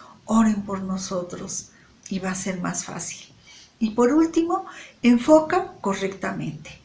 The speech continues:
No mires lo que no tienes, ve lo que sí tienes y alégrate. Estoy segura que tienes muchas bendiciones en tu vida.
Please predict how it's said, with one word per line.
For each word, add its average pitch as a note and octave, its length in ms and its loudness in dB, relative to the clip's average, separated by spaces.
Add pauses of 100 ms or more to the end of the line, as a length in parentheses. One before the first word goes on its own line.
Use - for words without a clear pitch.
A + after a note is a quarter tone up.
(340)
No C#4+ 160 6
mires D#4+ 640 2
lo C4 180 2
que C4 120 4
no B3+ 240 4
tienes, C4 640 0 (340)
ve D#4+ 560 6 (240)
lo A#3 200 4
que A#3 160 4
sí F4 380 4
tienes D#4+ 640 2
y A3+ 80 2
alégrate. B3 800 0 (400)
Estoy - 240 -2
segura E4+ 400 4
que D4+ 100 0
tienes C#4 460 2 (260)
muchas C#4+ 640 6
bendiciones G3 920 -2
en G3 180 -6
tu G3 120 -8
vida. E3 300 -8